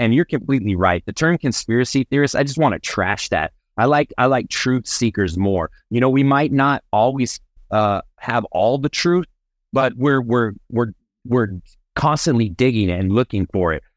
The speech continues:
you know, and if we don't find the answer in one source, we'll go to another. And we look at what both sides say. To be a truth seeker, you can't only listen to one side. You gotta listen to both sides and then weigh it out for yourself and what makes more sense, and look at the actual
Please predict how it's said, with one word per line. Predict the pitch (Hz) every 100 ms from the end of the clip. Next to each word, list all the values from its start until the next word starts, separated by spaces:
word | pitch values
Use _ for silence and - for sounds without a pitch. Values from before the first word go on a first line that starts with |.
| -
you | 98 110
know, | 113 117
and | 117
if | 113
we | 123 117
don't | 135 131
find | 139 127 117
the |
answer | 107 117 110 127
in | 107 98
one | 117
source, | 113 131 120 -
we'll |
go | 110 113
to | 101
another. | 95 110 101 85
And | 104 113
we |
look | 127 170
at | 180
what | 131 107
both | 120 127
sides | - 117 117 -
say. | 123
To | 101
be | 147
a | 127
truth | - 143
seeker, | - 123 110
you | 104
can't | - 113 -
only | 113 113 92
listen | 107 - 87
to |
one | 85 95 90
side. | 98 92 80 - _ _ _
You | 110
gotta | 127 127
listen | 107 120 - 101
to | 87
both | 80 104 110
sides | - 113 113 95 -
and | 107 104
then | 95
weigh | 82 113 110
it |
out | 107 107
for | -
yourself | 92 78 - 110 98 73 - _ - 98
and | 104
what | 101 117
makes | 110 110 -
more | 113 98
sense, | - 123 104 -
and | 101
look | 107 110
at | 107
the | 104
actual | 92 104 - 101